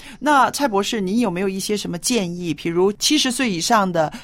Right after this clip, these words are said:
老友记哈，每天给自己定一个什么样的目标可以动脑筋呢？就是说，除了他要找人下棋呀，呃，干什么运动啊，这些个团体的活动之外，他一个人在家的时候，他可以怎么样用脑呢？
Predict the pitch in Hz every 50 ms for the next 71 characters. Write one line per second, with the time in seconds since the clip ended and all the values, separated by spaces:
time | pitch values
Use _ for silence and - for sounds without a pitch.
0 | - - - 175 196 214 190 147 156 - 202 185 165 151 147 147 143 151 170 170
1 | 165 160 - - 240 233 233 220 185 175 - 240 220 - 190 175 240 233 220 214
2 | 208 214 202 - - 170 180 214 254 277 247 214 190 202 208 196 196 208 202 196
3 | 196 - 208 196 190 - - 214 190 175 143 - - - - 190 190 190 185 170
4 | 170 - - - - - - 311 311 - 339 320 320 - - - - - - 254
5 | 254 294 277 254 - 226 240 247 247 247 247 240 226 214 202 196 160 151 156 160
6 | 170 180 196 - - 240 220 202 - - - 175 175 202 220 208 202 196 196 196
7 | - - - - - - 170 165 82 82 - - - - - - - - - 247
8 | 240 220 - 190 180 185 196 196 196 202 240 226 220 - 254 233 220 208 202 196
9 | 196 190 190 - _ - - - - 233 214 - - 214 208 202 190 180 - -
10 | 170 180 233 247 240 185 160 156 156 156 - 156 175 190 190 180 - 202 208 190
11 | 180 202 247 - - 240 285 349 359 294 220 202 202 240 226 208 202 202 - 262
12 | 262 269 285 277 247 190 - - 160 175 175 175 165 - - 214 202 - 196 196
13 | 196 180 175 - - - - - - 156 160 170 185 185 190 196 196 190 175 170
14 | 156 - - - 135 165 165